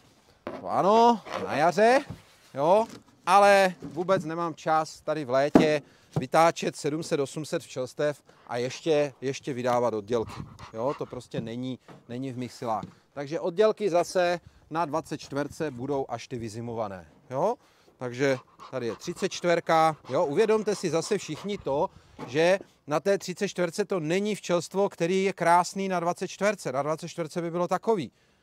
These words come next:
jo, na jedné. Tohle je třicet čtverka,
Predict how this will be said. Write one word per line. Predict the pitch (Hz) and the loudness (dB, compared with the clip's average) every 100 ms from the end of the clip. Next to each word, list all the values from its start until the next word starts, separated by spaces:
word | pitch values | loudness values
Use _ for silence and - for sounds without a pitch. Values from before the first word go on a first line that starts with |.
| _ - | _ -8
jo, | 123 139 196 _ _ _ _ _ - | -2 0 -2 _ _ _ _ _ 2
na | 143 | 6
jedné. | 143 113 113 95 82 _ | 6 4 -2 -8 -14 _
Tohle | 135 156 156 | -4 -2 0
je | 170 | -2
třicet | - 202 - 233 | -2 -4 -2 -2
čtverka, | - 156 127 - 92 | 0 0 0 -4 -12